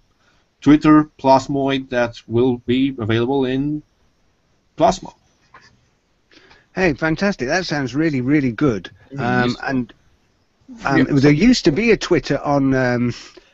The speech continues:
Speaker 2: fourteen oh four, 'cause I had a Twitter plasmoid working on fourteen oh four, and then something changed in the A P I and it broke. But I had it running all the time, and it was really, really good. Uh, you could, you know, different streams. It was great.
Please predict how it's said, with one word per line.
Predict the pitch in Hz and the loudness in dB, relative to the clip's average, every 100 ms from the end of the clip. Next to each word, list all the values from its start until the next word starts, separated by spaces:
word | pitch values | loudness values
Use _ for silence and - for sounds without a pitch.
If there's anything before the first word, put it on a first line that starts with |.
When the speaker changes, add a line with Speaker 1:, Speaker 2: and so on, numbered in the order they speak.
| _ _ | _ _
Speaker 2:
fourteen | - 180 156 160 143 | 0 2 2 2 0
oh | 123 | 0
four, | - 156 95 82 _ - - _ _ _ | 0 0 0 -6 _ -20 -20 _ _ _
'cause | - 135 | -8 -4
I | 151 | -2
had | 131 156 123 | 0 -2 -4
a | |
Twitter | - 147 - | -6 -6 -6
plasmoid | - 127 110 120 113 104 101 | -6 -6 -4 -4 -6 -8 -6
working | 123 123 127 | -4 -2 -4
on | 113 107 | -6 -4
fourteen | 123 - 117 | -4 -2 -4
oh | 113 | -2
four, | - 120 | 0 0
and | 117 | 2
then | 123 113 - | 0 -2 -8
something | - 185 151 147 | -2 2 2 2
changed | 143 139 120 | 2 0 2
in | 131 | 0
the | 127 | 2
A | 120 | 0
P | - | -2
I | 123 120 | -2 -2
and | 113 | -4
it | - | -2
broke. | 135 120 101 - - - | 0 0 -4 -16 -18 -6
But | 135 | -2
I | 151 160 | 0 2
had | 147 | 0
it | 139 | 0
running | 139 139 | 0 2
all | 135 127 | 0 0
the | |
time, | 117 147 127 - | -2 -2 -4 -2
and | 135 | -4
it | |
was | 131 113 | -4 -4
really, | 120 143 156 139 | 0 2 4 2
really | 127 131 | 0 0
good. | 107 110 127 90 _ _ _ - | 0 0 -2 -4 _ _ _ -10
Uh, | 113 | -6
you | 117 | -4
could, | 107 107 - - | -6 -10 -14 -10
you | 123 | -6
know, | 107 | -4
different | 113 127 123 104 | -4 -4 -6 -6
streams. | - 131 117 | -2 -2 -2
It | 117 | -4
was | 101 - - | -8 -12 -4
great. | 147 98 | -4 -4